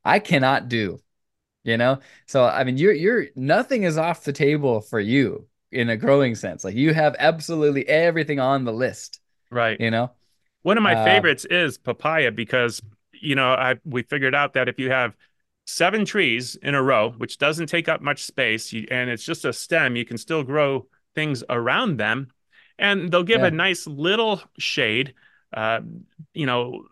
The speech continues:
Speaker 2: I like open sun, but at the same time, the, some things grow better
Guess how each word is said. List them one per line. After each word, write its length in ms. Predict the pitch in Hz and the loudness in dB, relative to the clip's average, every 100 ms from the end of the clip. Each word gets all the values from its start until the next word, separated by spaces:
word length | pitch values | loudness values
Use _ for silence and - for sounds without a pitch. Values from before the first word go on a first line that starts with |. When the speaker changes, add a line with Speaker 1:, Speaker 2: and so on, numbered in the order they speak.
| - - | -14 -6
Speaker 2:
I 140 | 143 | -2
like 220 | 147 160 175 | 0 0 -2
open 280 | 165 160 | -4 -6
sun, 320 | 139 180 190 147 | -4 -2 0 0
but 120 | 131 | -2
at 100 | - | -2
the 100 | 120 | -8
same 340 | - 151 143 | -6 -4 -4
time, 540 | - 180 151 127 120 - | -4 -2 -2 -4 -6 -8
the, 440 | 120 117 113 113 _ | -4 -2 -2 -4 _
some 240 | - 135 131 | -8 -6 -4
things 240 | 139 131 | -4 -4
grow 180 | - 127 | -2 0
better 380 | 117 120 135 - | 0 0 -2 -4